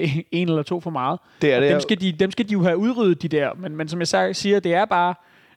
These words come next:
Speaker 1: Altså, <laughs> det, det er jo en risiko, du løber, når, øh, når du ikke er i stand til at lukke dine kampe. Øhm, og det er deres store problem lige nu, og har været det, øh, hele tusind og nitten.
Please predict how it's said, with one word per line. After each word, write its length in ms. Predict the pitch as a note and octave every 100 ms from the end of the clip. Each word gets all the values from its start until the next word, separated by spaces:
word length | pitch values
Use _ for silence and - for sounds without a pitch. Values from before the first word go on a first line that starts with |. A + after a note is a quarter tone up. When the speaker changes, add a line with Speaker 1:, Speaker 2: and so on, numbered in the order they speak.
| -
Speaker 1:
Altså, 180 | C3+ C3
<laughs> 100 | -
det, 260 | C#3+ E3+ C#3+
det 60 |
er 40 | F3
jo 120 | F3+
en 120 | E3
risiko, 280 | G3 B3+ G#3+
du 100 | F#3
løber, 320 | F3+ B3+ G3
når, 280 | D3 C#3+ C3+
øh, 280 | B2+ C3 C3
når 100 | C#3
du 80 | E3
ikke 100 | G3
er 40 |
i 40 |
stand 200 | F3+ F3+
til 100 | E3+
at 40 | E3
lukke 200 | E3+ -
dine 140 | E3
kampe. 340 | C#3+ C3+ D#3+ D#3 -
Øhm, 580 | - - G#3 G3+ - - F3+
og 140 | D3
det 60 | F#3+
er 40 |
deres 180 | F#3+ D#3+
store 200 | - E3+
problem 280 | D#3+ D#3+ D3+
lige 100 | D#3
nu, 80 | F3+ _ _ _
og 100 | D3
har 80 | C#3+
været 280 | B2 D#3+
det, 220 | E3 D3 D3
øh, 320 | C#3+ C#3 G3+ - - _ _
hele 160 | - F3
tusind 300 | - D#3 D3
og 60 | C#3
nitten. 180 | D3+